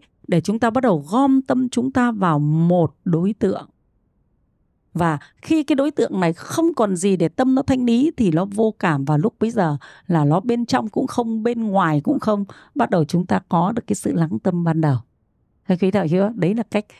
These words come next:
thực tập bước đầu của những người tâm lăng xăng. Thì chúng ta lên tập như thế. Và như thế nó có cái rất là hay đấy các quý đạo hữu. Nhiều lúc ngồi rất lâu, mười phút, mười lăm phút mà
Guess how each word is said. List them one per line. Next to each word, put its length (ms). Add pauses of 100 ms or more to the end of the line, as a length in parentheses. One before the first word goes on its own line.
(180)
thực 120 (160)
tập 240
bước 260
đầu 300
của 180
những 260
người 180 (120)
tâm 160
lăng 220
xăng. 220 (520)
Thì 140
chúng 180
ta 120
lên 180
tập 180
như 140
thế. 180 (340)
Và 120
như 140
thế 180
nó 100
có 220
cái 280
rất 180
là 100
hay 300
đấy 120
các 180
quý 120
đạo 180
hữu. 240 (380)
Nhiều 380
lúc 200 (300)
ngồi 240
rất 280
lâu, 280 (1600)
mười 400
phút, 260 (100)
mười 200
lăm 320
phút 220 (100)
mà 140